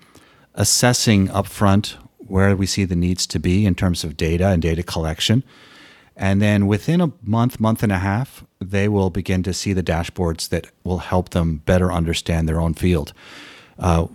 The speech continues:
in a recent, um, uh, with a recent customer, we looked at downtime of wells, and they realized that, first of all, they were down a lot more than they thought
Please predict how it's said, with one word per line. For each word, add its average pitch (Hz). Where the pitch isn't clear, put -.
in 98
a 90
recent, 95
um, 80
uh, 87
with 92
a 95
recent 95
customer, 85
we 90
looked 87
at 82
downtime 87
of 76
wells, 82
and 82
they 82
realized 85
that, 90
first 139
of 95
all, 85
they 101
were 87
down 92
a 78
lot 98
more 98
than 87
they 80
thought 85